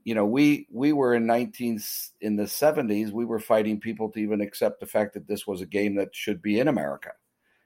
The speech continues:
And now here we are with multiple professional teams in Los Angeles and greater L A, as well as in San Diego,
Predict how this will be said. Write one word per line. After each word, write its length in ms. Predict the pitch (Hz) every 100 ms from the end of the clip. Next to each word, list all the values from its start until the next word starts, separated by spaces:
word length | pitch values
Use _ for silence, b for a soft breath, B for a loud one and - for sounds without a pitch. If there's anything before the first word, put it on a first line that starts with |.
| _ -
And 200 | 101 98
now 500 | 113 127 110 110 - _
here 240 | _ 120 113
we 140 | 104
are 400 | 113 104 101 101 _ _ _
with 160 | 104 95
multiple 580 | 123 139 135 120 113 - _ -
professional 600 | 107 139 127 - 117 -
teams 360 | 123 113 107
in 140 | 113 107
Los 240 | 101 101
Angeles 540 | 107 107 104 107 104
and 120 | 92 85
greater 320 | 101 104 98
L 160 | 98
A, 320 | 104 113 110 107
as 300 | 90 - 90
well 200 | 98 101
as 160 | 92 90
in 140 | 85
San 240 | - 104 95
Diego, 600 | 95 123 117 110 107